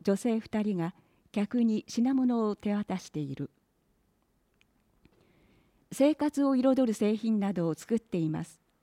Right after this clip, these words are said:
とあり、三種類の製品が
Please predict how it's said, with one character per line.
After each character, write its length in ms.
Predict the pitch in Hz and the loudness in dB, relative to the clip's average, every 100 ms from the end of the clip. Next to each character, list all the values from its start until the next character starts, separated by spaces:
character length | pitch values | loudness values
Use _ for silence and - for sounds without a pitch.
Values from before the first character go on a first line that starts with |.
| - | -6
と 100 | 254 | -2
あ 120 | 202 | -2
り、 200 | 165 147 _ _ - - _ | -2 -4 _ _ -20 -20 _
三 240 | - 285 | 0 0
種 160 | 302 302 | 2 2
類 160 | 262 202 | 2 2
の 120 | 190 | 0
製 220 | 202 202 | 0 -2
品 260 | 202 190 180 | -2 -4 -2
が 200 | 180 | -4